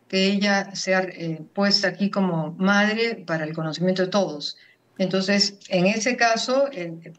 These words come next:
puede él, eh, recurrir a es-, a esta, a, a esta posibilidad. Ahora, ¿cuánto va a demorar esto? Tú lo has dicho,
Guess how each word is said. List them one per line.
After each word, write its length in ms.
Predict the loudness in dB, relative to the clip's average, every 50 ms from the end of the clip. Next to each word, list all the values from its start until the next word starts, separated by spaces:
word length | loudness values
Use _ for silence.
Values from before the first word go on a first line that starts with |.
| _ _ -20 -10
puede 600 | -4 -2 -2 0 0 0 -2 -4 -4 -4 -2 -2
él, 340 | 0 0 -2 -2 -6 -10 -18 _ _ _ _ _ _ -6
eh, 280 | -4 -4 -4 -4 -6 -6
recurrir 580 | -4 -2 -2 -2 0 -2 -2 0 0 0 2 2
a 40 | 0
es-, 180 | 0 -2 -6 -6
a 180 | -4 -2 -2
esta, 580 | -2 -2 -4 -4 -2 -2 -2 0 -2 -4 -4 -6 -8 -12 -16 -20 _ _ _ _ _ -20 -20 -20 -20 -20 -10 -8
a, 160 | -8 -8 0
a 100 | 0 0
esta 240 | 0 2 -2 -2 0
posibilidad. 760 | 0 -2 -2 0 -2 -2 0 0 0 2 0 0 0 -2 -6 -10 -12 _ _ _ _ _ _ -8
Ahora, 280 | -4 -2 -2 -2 -2 0
¿cuánto 260 | 0 0 2 2 2
va 60 | 2 2
a 40 | 2
demorar 580 | 2 0 0 0 -2 -2 -2 -4 -6 -8 -12 -8
esto? 480 | -6 -4 -4 -4 -4 -6 -8 -8 -8 -10 -12 -10
Tú 140 | -6 -2 0
lo 100 | 0 0
has 80 | 0
dicho, 460 | 2 0 0 0 0 -4 -8 -8 -12